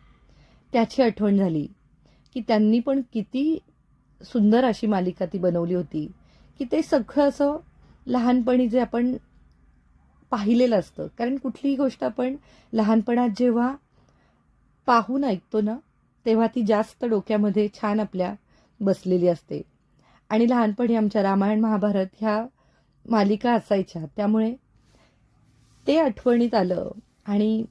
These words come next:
खरोखरच मला त्याचंही कौतुक वाटलं की जसं इथे मूर्तिकाराने ही सगळी कमाल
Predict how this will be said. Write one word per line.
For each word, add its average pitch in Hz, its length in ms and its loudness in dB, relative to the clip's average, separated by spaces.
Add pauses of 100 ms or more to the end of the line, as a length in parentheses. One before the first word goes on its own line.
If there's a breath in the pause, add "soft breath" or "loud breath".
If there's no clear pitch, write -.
(280)
खरोखरच 254 520 2
मला 247 180 0
त्याचंही 240 480 -2
कौतुक 214 400 -2
वाटलं 170 400 -6
की 214 80 -4
जसं 202 360 -2
इथे 240 440 -2 (460 soft breath)
मूर्तिकाराने 247 800 2
ही 247 360 0 (140)
सगळी 220 400 -2 (540 soft breath)
कमाल 220 260 4